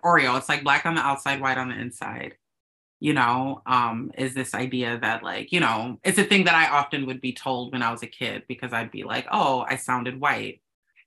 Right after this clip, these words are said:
And there's certain spaces, like with my family, where I sound more West Indian, but then I also sound more Yankee to them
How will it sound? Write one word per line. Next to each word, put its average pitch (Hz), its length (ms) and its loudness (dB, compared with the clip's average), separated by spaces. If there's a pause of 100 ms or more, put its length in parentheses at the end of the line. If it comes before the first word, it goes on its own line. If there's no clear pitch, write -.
And 170 160 2
there's 165 160 4
certain 151 220 2
spaces, 143 480 -2
like 131 160 2
with 135 140 -6
my 127 140 0
family, 120 500 -4
where 143 140 0
I 127 100 2
sound 120 400 -2
more 127 160 0
West 127 280 -6
Indian, 117 540 -6
but 165 160 0
then 139 100 2
I 127 100 4
also 123 320 -2
sound 117 640 -2 (800)
more 160 300 6
Yankee 139 400 2
to 139 160 -6
them 127 460 -4